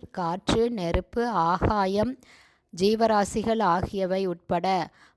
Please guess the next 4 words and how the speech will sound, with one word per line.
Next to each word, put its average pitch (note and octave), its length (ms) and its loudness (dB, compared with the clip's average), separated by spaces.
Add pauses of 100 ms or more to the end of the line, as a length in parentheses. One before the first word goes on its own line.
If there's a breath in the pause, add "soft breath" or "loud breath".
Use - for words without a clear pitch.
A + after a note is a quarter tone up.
(120)
பௌதீகமான G3+ 1120 0
மற்றும் F#3+ 480 -4
ஆன்மீகமான G3 1200 -2
அனைத்தும் F#3+ 840 -4